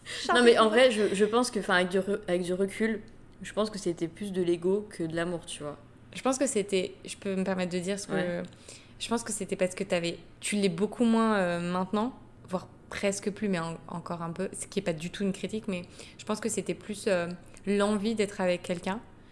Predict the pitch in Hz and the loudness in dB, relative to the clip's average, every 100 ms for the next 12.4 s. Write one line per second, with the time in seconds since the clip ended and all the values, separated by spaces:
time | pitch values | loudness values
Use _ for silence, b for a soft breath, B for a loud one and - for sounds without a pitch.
0 | B B - 196 - 214 208 208 214 226 | B B -2 0 0 -2 0 0 2 0
1 | - 208 185 185 185 180 208 226 196 185 | -2 -4 -2 0 0 2 4 4 4 0
2 | 170 202 185 170 170 170 B B B - | 0 0 2 0 -2 -6 B B B -20
3 | - - - - 185 202 196 190 233 254 | -20 -20 -6 0 4 4 4 4 2 2
4 | 240 196 226 202 202 202 180 175 208 202 | 0 -2 0 0 0 0 -2 -2 -2 0
5 | 180 180 B B - 180 208 202 180 175 | -2 -4 B B -10 -4 -2 0 0 -2
6 | - 180 202 202 180 - 180 175 - - | -4 -4 -4 -2 -4 -4 -6 -6 -8 -8
7 | 180 180 190 - 185 175 208 214 - 202 | -4 -2 -2 -2 -2 0 0 0 -4 -2
8 | 190 247 - - - - - - - - | 0 -2 -8 -20 -20 -20 -20 -20 -12 -2
9 | 196 185 190 214 214 185 185 214 220 - | 2 2 4 2 2 0 2 0 -4 -10
10 | - 180 180 - 208 190 180 185 180 185 | -4 -4 -4 -8 -6 -2 0 0 -2 -4
11 | - 202 - - - 190 180 190 180 160 | -2 -2 -2 -14 -12 -8 -6 -4 -6 -6
12 | - 170 170 | -10 -6 -6